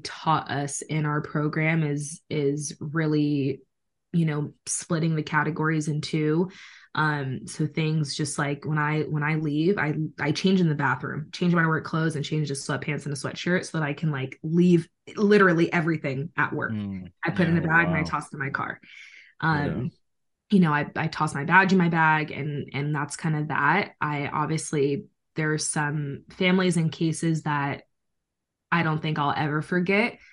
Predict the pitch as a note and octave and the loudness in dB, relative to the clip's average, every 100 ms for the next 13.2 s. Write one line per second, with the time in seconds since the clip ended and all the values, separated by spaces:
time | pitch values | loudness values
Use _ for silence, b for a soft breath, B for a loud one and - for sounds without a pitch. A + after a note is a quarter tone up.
0 | b _ _ - E3+ D#3 D3+ C#3+ - C3+ | b _ _ 0 2 2 0 -2 -2 0
1 | D3+ D#3 - F3 F3 F#3 F#3 F#3 F#3 F#3+ | 0 0 2 2 2 2 4 4 4 2
2 | G3 G3 E3 D#3 D#3+ - - C3+ C3 A2 | 2 2 0 -2 -6 -8 -8 -4 -4 -4
3 | G2+ - - D#3 D3+ D#3 - _ _ _ | -6 -10 -4 0 0 -2 -8 _ _ _
4 | _ _ F3 F3 F#3 E3 D#3 D3+ D#3 D#3 | _ _ 0 0 2 0 0 0 0 -2
5 | C3+ - - C#3+ D3 D#3+ D3+ D3 D3 D3 | -4 -6 -6 -2 0 0 -2 -4 -6 -4
6 | D3 C#3+ C#3 C#3 - D#3+ D#3 D3+ C#3 - | -6 -4 -4 -4 -8 -6 -2 -2 -4 -4
7 | D3+ D3+ D3+ - C#3+ D3+ D#3 D#3 D#3 D3+ | -2 -2 -4 -4 -6 -4 -4 -2 -2 -2
8 | D3 - D#3 D3+ - _ - F3 D3+ D3 | -4 -4 -4 -4 -10 _ -4 -2 -2 -4
9 | C3+ D#3+ D#3 D3+ D3 - E3+ - D3 C#3+ | 0 0 2 0 -2 -4 -6 -4 -4 -4
10 | C#3+ - E3 F#3 F#3+ G3 G#3 A#3 A#3+ B | -6 -4 -2 0 0 2 2 2 -2 B
11 | B B B - F3 G#3+ G3 - F#3 G3+ | B B B -2 6 8 6 4 4 4
12 | A#3 G3 F3 - F3+ F#3+ F3+ - D#3 D#3+ | 2 -2 -6 0 2 2 0 0 4 4
13 | E3 | 4